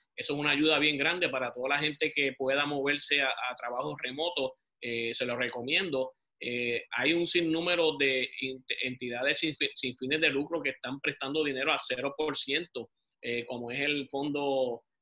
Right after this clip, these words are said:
eh, de la causa local Kiva, eh, los Lean Dream de cofec, eh, que yo entiendo que es una oportunidad de poder, este, manejar, este, sus operaciones en el futuro,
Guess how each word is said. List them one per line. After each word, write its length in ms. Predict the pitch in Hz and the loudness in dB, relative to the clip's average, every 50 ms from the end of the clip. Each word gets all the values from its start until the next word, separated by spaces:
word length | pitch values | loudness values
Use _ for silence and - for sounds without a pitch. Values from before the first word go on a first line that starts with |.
| _ | _
eh, 80 | - 117 | -10 -6
de 80 | 117 123 | -4 -4
la 60 | 107 | -4
causa 260 | 123 127 127 127 156 | -2 -2 -2 0 0
local 380 | 151 143 135 135 143 139 123 - | 0 0 0 2 0 0 0 0
Kiva, 480 | - 156 165 175 170 151 135 131 123 - - _ _ _ _ | 0 2 4 6 6 4 4 2 0 -2 -6 _ _ _ _
eh, 360 | - 120 123 123 123 120 120 117 | -8 -6 -6 -4 -4 -4 -4 -4
los 200 | 123 120 120 117 | -4 -4 -2 0
Lean 240 | 123 143 147 147 135 | 0 0 0 2 2
Dream 240 | 143 151 156 151 | 2 4 4 4
de 100 | 147 143 | 4 2
cofec, 380 | 143 - 127 123 - 160 175 175 - - _ _ _ _ _ _ _ _ _ | 2 0 -2 0 2 2 2 2 0 -8 _ _ _ _ _ _ _ _ _
eh, 260 | - 120 120 123 120 | -6 -4 -4 -4 -2
que 80 | 120 120 | -2 -4
yo 60 | 120 | -4
entiendo 260 | 123 120 135 147 175 | -2 -2 -2 0 0
que 80 | 185 180 | 2 2
es 60 | 151 | 2
una 180 | 147 147 151 151 | 2 2 0 2
oportunidad 760 | 147 156 156 151 143 147 - 151 147 143 139 135 143 147 156 | 4 4 4 4 4 2 -2 -2 0 0 2 4 4 4 6
de 140 | 156 147 | 4 4
poder, 320 | 139 135 127 127 127 127 139 | 2 0 -2 -2 -2 0 0
este, 260 | 147 143 - - 143 | -2 0 0 0 0
manejar, 520 | 139 135 135 131 127 123 131 131 131 135 | 0 0 -2 -4 -4 -6 -4 -4 0 0
este, 680 | 143 147 147 - - - 139 135 131 127 120 117 - - _ _ _ _ - | 0 0 0 -2 -2 0 0 0 0 0 -2 -4 -6 -10 _ _ _ _ -18
sus 240 | - - 135 131 139 | -12 -8 -4 -2 0
operaciones 800 | 131 135 135 127 123 120 - - 131 131 139 147 151 151 139 - | 0 2 2 2 2 0 0 0 0 0 2 2 4 4 2 2
en 160 | 123 131 131 131 | -2 -4 -4 -4
el 120 | 131 127 | -6 -6
futuro, 580 | - 135 123 - 131 139 143 147 143 139 - | -6 -8 -6 -6 -4 -2 0 0 0 0 -2